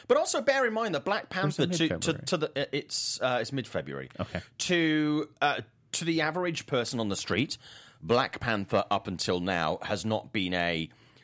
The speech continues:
Speaker 1: particularly, like, tip of your tongue character.
Speaker 2: Right. No, he, I don't
Speaker 1: Not at all.
Speaker 2: Yep.
Speaker 1: You know,
Speaker 2: Mm-hmm.
Speaker 1: probably up there with the likes of D-,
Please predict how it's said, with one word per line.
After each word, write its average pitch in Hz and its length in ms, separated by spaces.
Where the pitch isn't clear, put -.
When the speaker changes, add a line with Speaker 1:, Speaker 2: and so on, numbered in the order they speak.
Speaker 1:
particularly, 113 840
like, - 340
tip 143 180
of 139 60
your 110 100
tongue 92 400
character. 80 560
Speaker 2:
Right. 147 440
No, 139 320
he, 120 160
I 127 120
don't 151 100
Speaker 1:
Not 160 140
at 143 160
all. 92 180
Speaker 2:
Yep. 170 220
Speaker 1:
You 104 100
know, 127 160
Speaker 2:
Mm-hmm. - 220
Speaker 1:
probably 165 280
up - 100
there 143 140
with 135 100
the 135 80
likes 127 340
of 113 120
D-, 123 100